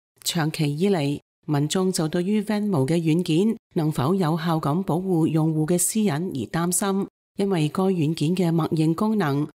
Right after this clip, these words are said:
公開咗用戶嘅轉賬記錄，而且該應用軟件無法將用戶朋友嘅名單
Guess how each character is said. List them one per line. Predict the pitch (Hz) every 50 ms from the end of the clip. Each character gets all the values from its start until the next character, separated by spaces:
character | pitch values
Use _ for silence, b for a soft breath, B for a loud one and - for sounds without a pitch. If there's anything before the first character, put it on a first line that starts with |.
| _ _
公 | - 190 196 202
開 | 196 208 214 208
咗 | 202 - 143 156
用 | 175 185 170 151 160
戶 | 151 151 151
嘅 | 147 160 156 156
轉 | - - 139 139 165 165
賬 | - 165 160 160
記 | 160 147 139 170
錄， | 180 185 160 160 - - _ _ _ _ - -
而 | 139
且 | 131 - - 139 151 180
該 | 180 - 190 185 190
應 | 180 175 170 165 165
用 | 160 147 147
軟 | 147 147 143 160 175
件 | - 160 147 175 202 220 - - _ -
無 | 156 147 147
法 | 147 - 180 180
將 | 175 - - 214 214 214
用 | 196 170 151 156 156
戶 | 160 160 156
朋 | - - 151 123 120
友 | 135 143 156 160
嘅 | 190 185
名 | 180 160 123 131
單 | 131 190 202 208 208 208 208